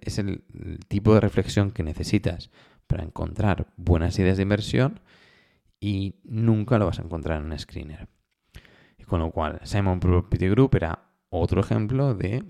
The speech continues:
empresa tradicional que el mercado estaba considerando erróneamente, eh, su valor a corto plazo, es decir, el precio no era correcto respecto al valor,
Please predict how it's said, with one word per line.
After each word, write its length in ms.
empresa 440
tradicional 720
que 260
el 80
mercado 460
estaba 600
considerando 920
erróneamente, 1040
eh, 260
su 180
valor 320
a 60
corto 280
plazo, 380
es 180
decir, 180
el 80
precio 420
no 100
era 260
correcto 460
respecto 320
al 80
valor, 360